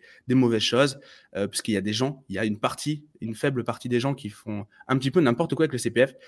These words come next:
moi, je trouve ça très dommage, parce que, euh, il y a d'autres, il y a d'autres acteurs, d'autres organismes de formation qui essaient de faire les choses bien. Et je trouve qu'on en parle trop peu. Et c'était un petit peu la, ma démarche aujourd'hui. C'est d'ailleurs pour ça qu'on... c'est pour ça qu'on, on, on va passer cette petite heure ensemble et discuter, euh, discuter de tout ça.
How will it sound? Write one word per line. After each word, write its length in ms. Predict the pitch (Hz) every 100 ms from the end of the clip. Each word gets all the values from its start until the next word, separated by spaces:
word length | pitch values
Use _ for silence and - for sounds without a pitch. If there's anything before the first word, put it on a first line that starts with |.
| - _
moi, 80 | 139
je 60 | 165
trouve 100 | 143
ça 100 | 131
très 140 | -
dommage, 400 | 131 117 143 - _
parce 160 | 107 -
que, 120 | -
euh, 240 | 110 104 82
il 60 |
y 40 | 110
a 40 |
d'autres, 540 | 113 127 139 - 104 - - _
il 60 | 120
y 0 |
a 20 |
d'autres 240 | 120 151
acteurs, 300 | 120 - 147
d'autres 220 | 131 139 127
organismes 340 | 131 123 131
de 40 |
formation 320 | 120 104 - 151
qui 140 | 113
essaient 160 | 110 143
de 60 |
faire 100 | 98
les 60 | 101
choses 200 | - 107
bien. 220 | 104 143 - - -
Et 60 | -
je 120 | 117
trouve 240 | 113 - 165
qu'on 120 | 117
en 120 | 104
parle 220 | 104 139 -
trop 220 | - 135
peu. 320 | 123 123 160 -
Et 80 | 127
c'était 220 | 113 120
un 60 | 120
petit 120 | 117
peu 100 | 143
la, 300 | 127 90 -
ma 140 | 117 113
démarche 380 | 117 117 -
aujourd'hui. 260 | 110 107 120 - - -
C'est 140 | -
d'ailleurs 140 | 110
pour 100 | -
ça 120 | - 117
qu'on... 320 | 107 98 90 _ - _
c'est 300 | - 98 104
pour 180 | 85 -
ça 100 | 127
qu'on, 420 | 127 107 98 82 -
on, 120 | 113
on 300 | - 113 107
va 140 | 107 110
passer 260 | 120 -
cette 160 | 139 117
petite 280 | 113 123 127
heure 100 | 120
ensemble 300 | 113 139 127
et 40 |
discuter, 420 | 113 110 117 127
euh, 120 | 110 90
discuter 340 | 107 - 110
de 80 | 117
tout 140 | 107
ça. 220 | 117 135